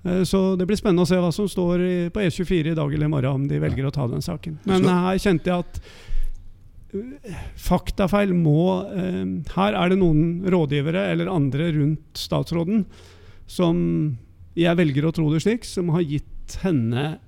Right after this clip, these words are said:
Speaker 1: helt feil informasjon om hva vi egentlig snakker om.
Speaker 2: Her er vi, eh, Kristian, ved en kjerne som vi er veldig opptatt av, og, og det er jo en grunn til at vi kaller oss Reiselivsministeren, denne podcasten. Vi er jo,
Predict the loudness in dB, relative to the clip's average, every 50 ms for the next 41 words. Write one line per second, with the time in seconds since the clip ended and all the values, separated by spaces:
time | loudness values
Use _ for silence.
0 | -20 -20 -20 -18 -18 -12 -8 -4 -4 -2 -4 -4 -4 -4 -4 -2 -2 -4 -4 -2
1 | -2 0 0 0 0 -2 -2 -2 -2 -2 -2 -4 -2 -2 -2 -4 -4 -4 -6 -6
2 | -6 -6 -8 -8 -10 -10 -10 -12 -16 -20 -20 -20 -20 -20 -20 -20 -20 _ -4 -2
3 | 0 0 0 -2 -4 -4 -4 -2 -2 0 0 -2 -2 -4 -6 -8 -6 -4 -4 -2
4 | -2 -2 -2 -4 -4 -4 -6 -6 -8 -8 -6 -6 -6 -4 -4 -2 -2 -2 0 0
5 | -2 -2 -4 -6 -10 -18 -20 -20 -20 -20 -20 -20 -20 -20 _ -20 -20 -20 -20 -20
6 | -16 -10 -8 -6 -4 -4 -4 -4 -4 -2 -2 -2 -4 -4 -6 -6 -4 -4 -4 -4
7 | -4 -4 -4 -4 -4 -4 -6 -6 -6 -6 -8 -4 -4 -4 -4 -6 -8 -6 -2 0
8 | 0 0 0 0 0 0 0 -2 -2 -2 -4 -4 -6 -8 -8 -10 -8 -8 -8 -6
9 | -6 -4 -4 -2 -2 -4 -2 -4 -4 -4 -4 -4 -4 -4 -2 -2 -4 -4 -4 -4
10 | -4 -4 -4 -6 -10 -16 -20 -20 -20 -20 -20 -20 -16 -10 -8 -8 -6 -6 -6 -8
11 | -8 -8 -10 -12 -10 -6 -4 -2 -2 -2 -2 -2 -4 -4